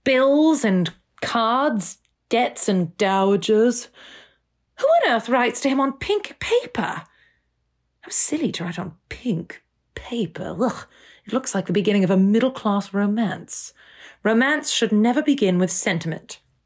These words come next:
It should begin with science and end with a settlement.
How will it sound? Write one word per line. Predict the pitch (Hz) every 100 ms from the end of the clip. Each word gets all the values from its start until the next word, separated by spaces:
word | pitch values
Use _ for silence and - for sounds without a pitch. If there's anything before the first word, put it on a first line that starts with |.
| _ _ _
It | 170
should | -
begin | 190 170 240 320 339
with | - 226
science | - 160 156 180 -
and | 196
end | 196 165 151
with | 165 185
a |
settlement. | 202 - 175 147 - -